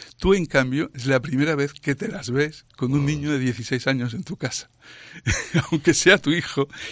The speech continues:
Speaker 1: y aunque tú lo conozcas de atrás, ¿no?
Speaker 2: Ujú.
Speaker 1: Pero es el profesor, el especialista, el que sabe qué dificultades va a encontrar,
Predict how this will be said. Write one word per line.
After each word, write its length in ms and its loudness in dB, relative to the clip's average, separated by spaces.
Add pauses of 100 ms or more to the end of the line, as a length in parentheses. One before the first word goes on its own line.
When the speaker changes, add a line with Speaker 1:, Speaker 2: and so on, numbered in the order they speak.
Speaker 1:
y 80 2
aunque 220 0
tú 100 -2
lo 100 0
conozcas 460 -2
de 140 -4
atrás, 360 2
¿no? 100 -4
Speaker 2:
Ujú. 480 -14
Speaker 1:
Pero 160 -2
es 100 -6
el 100 -4
profesor, 400 -4
el 100 -4
especialista, 720 -8 (240)
el 120 -8
que 100 -14
sabe 320 -2 (640)
qué 100 2
dificultades 560 -4
va 60 -2
a 40 -4
encontrar, 460 -6